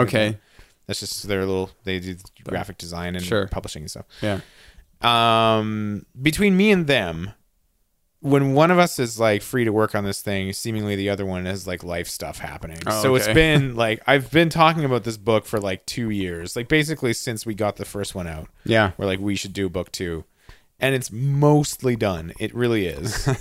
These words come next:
Speaker 2: <laughs>
Speaker 1: It just needs to, there's just some finishing stuff to do, and then stuff just keeps happening.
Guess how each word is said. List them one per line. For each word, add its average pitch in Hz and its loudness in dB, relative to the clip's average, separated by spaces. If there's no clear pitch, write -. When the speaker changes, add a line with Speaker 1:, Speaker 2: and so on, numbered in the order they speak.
Speaker 2:
<laughs> - -20
Speaker 1:
It 127 -4
just - 2
needs 147 0
to, 110 0
there's 143 -2
just 180 -2
some 160 -2
finishing 135 0
stuff - -2
to 110 -12
do, 101 0
and 123 0
then 131 2
stuff - 0
just - -10
keeps 98 -10
happening. - -14